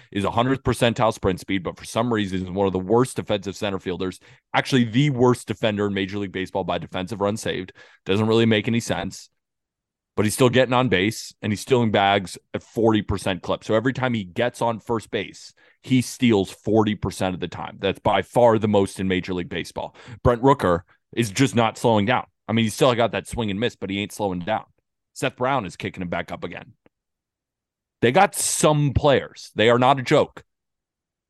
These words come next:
And the Royals, hey, they're right there with the A's. So if we're gonna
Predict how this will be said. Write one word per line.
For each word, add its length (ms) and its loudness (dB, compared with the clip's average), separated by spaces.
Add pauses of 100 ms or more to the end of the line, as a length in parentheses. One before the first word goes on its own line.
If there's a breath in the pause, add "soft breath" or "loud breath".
(180)
And 100 -2
the 60 4
Royals, 800 2 (480)
hey, 320 -4 (340)
they're 240 2
right 420 2
there 400 0
with 120 -4
the 160 -4
A's. 220 -8
So 120 -6
if 80 -10
we're 80 -10
gonna 280 0